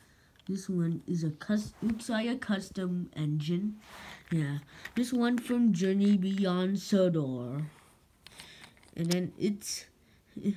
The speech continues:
ha-, it has name on the side and it has the number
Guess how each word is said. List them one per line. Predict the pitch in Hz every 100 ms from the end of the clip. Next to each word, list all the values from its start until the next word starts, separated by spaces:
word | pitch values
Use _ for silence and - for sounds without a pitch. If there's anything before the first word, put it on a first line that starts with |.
| -
ha-, | 160 - 151 - - - - - - 185 147 - _ - - - - _
it | 196
has | 185 165 -
name | 196 214 214
on | 214
the | 214
side | - 175 175 -
and | 185 175 160
it | - 202 180
has | 170 165
the | 170
number | 156 165 175 175